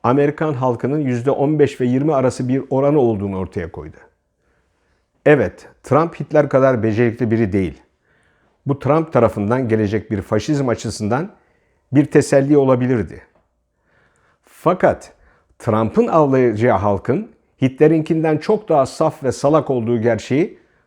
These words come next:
bu teselliyi ortadan kaldırıyor. Neyse ki bu sefer Trump, Brecht'in tekrar geleceğinden endişe ettiği piç olamadı. Fakat Amerika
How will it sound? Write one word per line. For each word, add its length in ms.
bu 120
teselliyi 540
ortadan 440
kaldırıyor. 580
Neyse 360
ki 160
bu 60
sefer 400
Trump, 380
Brecht'in 460
tekrar 380
geleceğinden 800
endişe 440
ettiği 320
piç 240
olamadı. 480
Fakat 600
Amerika 640